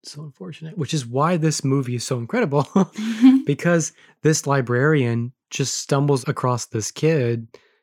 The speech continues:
Speaker 1: who wanders in from the storm.
Speaker 2: Yeah.
Speaker 1: And he's like,
Speaker 2: "I know what you need."
Speaker 1: "I have just the thing for you."
Speaker 2: You do almost also get the impression, 'cause it's not busy, obviously, the library's kind of, um,
Speaker 1: There's no one there.
Speaker 2: it's empty, there's no one there.
Speaker 1: Mm-hmm.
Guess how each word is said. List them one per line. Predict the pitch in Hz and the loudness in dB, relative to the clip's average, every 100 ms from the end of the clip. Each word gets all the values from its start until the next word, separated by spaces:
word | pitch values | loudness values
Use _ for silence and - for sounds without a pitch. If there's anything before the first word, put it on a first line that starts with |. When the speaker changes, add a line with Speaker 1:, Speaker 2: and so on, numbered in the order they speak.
| _ | _
Speaker 1:
who | 139 | -2
wanders | 123 113 131 135 131 113 | 0 0 0 2 2 0
in | 123 | -2
from | 127 117 | -2 -4
the | 95 | -4
storm. | - 135 135 117 98 104 - _ - | -4 -2 0 -2 -6 -12 -16 _ -4
Speaker 2:
Yeah. | 208 220 214 202 - | 0 2 2 0 -4
Speaker 1:
And | 143 107 | -4 -2
he's | 123 - | -2 -2
like, | 123 117 110 | -2 0 0
Speaker 2:
"I | 233 | 2
know | 226 214 | 2 2
what | 196 | 0
you | 202 | -2
need." | 196 196 | -2 0
Speaker 1:
"I | 170 | 0
have | 175 151 120 | 2 2 0
just | 117 151 - - | 0 0 -2 -8
the | |
thing | - 131 120 101 87 | -4 -2 -2 -4 -10
for | - | -14
you." | 92 82 82 | -14 -6 2
Speaker 2:
You | 247 | 6
do | 277 320 | 6 6
almost | 247 240 240 208 | 6 4 4 0
also | 208 226 | -2 -2
get | 214 208 | 0 -2
the | 208 | -2
impression, | 196 208 208 208 | -2 -2 -2 -2
'cause | 208 226 | -2 -2
it's | 226 254 | 2 2
not | 254 - | 2 0
busy, | 202 190 190 | -2 0 -2
obviously, | 185 185 190 - 196 | -2 -4 -4 -4 -4
the | 190 | -2
library's | 190 196 196 196 - | -2 -2 -4 -4 -4
kind | 202 | -2
of, | 196 190 - _ - | -2 -6 -16 _ -8
um, | 104 104 | -4 -2
Speaker 1:
There's | 110 | -2
no | 120 131 | 0 0
one | 110 | 0
there. | 104 233 | -4 -6
Speaker 2:
it's | - 233 | -4 0
empty, | 220 220 226 | 0 2 0
there's | 208 202 | 0 0
no | 220 202 | 0 0
one | 196 | -2
there. | 202 117 101 | 0 0 -2
Speaker 1:
Mm-hmm. | 90 | -6